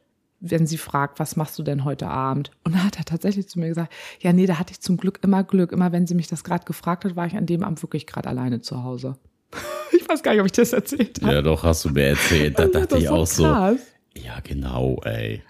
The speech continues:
Speaker 1: Und, ähm, ja, und dann habe ich dieses Problem halt einfach auf den Tisch gelegt, beziehungsweise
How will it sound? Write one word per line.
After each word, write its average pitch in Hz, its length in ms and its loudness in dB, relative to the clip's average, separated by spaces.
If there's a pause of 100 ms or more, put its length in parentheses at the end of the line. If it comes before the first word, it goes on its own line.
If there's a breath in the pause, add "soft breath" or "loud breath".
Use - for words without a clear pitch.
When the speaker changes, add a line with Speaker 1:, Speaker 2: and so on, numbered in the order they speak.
(140)
Speaker 1:
Und, 208 480 2 (140)
ähm, 202 500 0 (440)
ja, 185 260 4
und 175 360 0 (260)
dann 185 200 2
habe 208 140 2
ich - 160 -8 (100)
dieses - 640 -8
Problem 196 440 2
halt 185 180 0
einfach 160 200 -2
auf - 120 -6
den 156 100 -4
Tisch 220 220 -2
gelegt, 240 320 2
beziehungsweise 143 1040 0